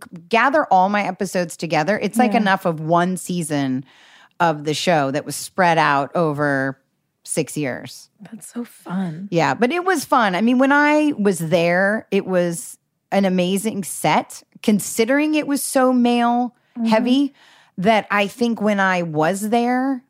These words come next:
Speaker 1: I was given so much respect, and everybody was like, "Oh," you know, it became very much like, "Dana Gordon's here. Like, you guys watch your P's and Q's."
Speaker 2: That's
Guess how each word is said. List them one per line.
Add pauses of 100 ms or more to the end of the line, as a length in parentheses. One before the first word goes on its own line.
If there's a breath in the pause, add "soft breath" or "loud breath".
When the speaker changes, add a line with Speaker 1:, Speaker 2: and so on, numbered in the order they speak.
(200)
Speaker 1:
I
was
given
so
much
respect, (540 soft breath)
and
everybody
was
like,
"Oh," (200)
you
know, (220)
it
became
very
much
like,
"Dana
Gordon's
here.
Like, (380 soft breath)
you
guys
watch
your
P's
and
Q's."
Speaker 2:
That's